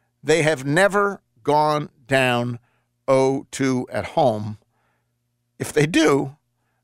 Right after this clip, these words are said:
I think we can agree it's looking pretty grim.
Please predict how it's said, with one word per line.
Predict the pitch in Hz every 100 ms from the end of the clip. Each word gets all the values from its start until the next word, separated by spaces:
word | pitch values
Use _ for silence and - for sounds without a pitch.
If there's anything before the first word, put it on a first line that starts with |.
| _ -
I |
think | - 175 -
we | 165
can | 190
agree | 165 143 113 110 104 _ _ _ _ _ _ _ _ _ _ _ _ _ _
it's | 160 147 151
looking | 139 - 131 120
pretty | - 113 113 110
grim. | 107 113 - -